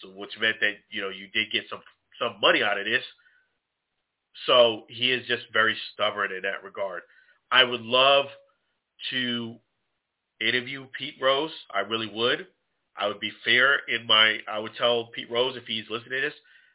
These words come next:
I'd be fair in my questions, but I'm not going to kinda cakewalk around some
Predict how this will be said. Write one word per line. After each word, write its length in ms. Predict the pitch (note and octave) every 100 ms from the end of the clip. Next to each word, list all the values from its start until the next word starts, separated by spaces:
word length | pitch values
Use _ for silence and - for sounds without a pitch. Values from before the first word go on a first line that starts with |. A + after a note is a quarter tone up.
| -
I'd 160 | A2+ A2
be 120 | A#2 -
fair 260 | D#3 E3+ C#3+
in 80 |
my 140 | B2+ A#2
questions, 540 | - C#3 D3 G3 F#3+ C#3+
but 140 | B2
I'm 200 | A#2 A2+
not 280 | B2 C3 A#2+
going 300 | B2 C3 A#2 -
to 340 | B2+ A#2 A2 G#2 _ _ _ _ _ _ _ _ _ _ _ _ _ -
kinda 200 | D3 C3+ -
cakewalk 540 | E3 D3+ B2+ B2+ A#2+ B2
around 360 | A#2 A#2 A2 -
some 320 | C3+ A#2+ A2+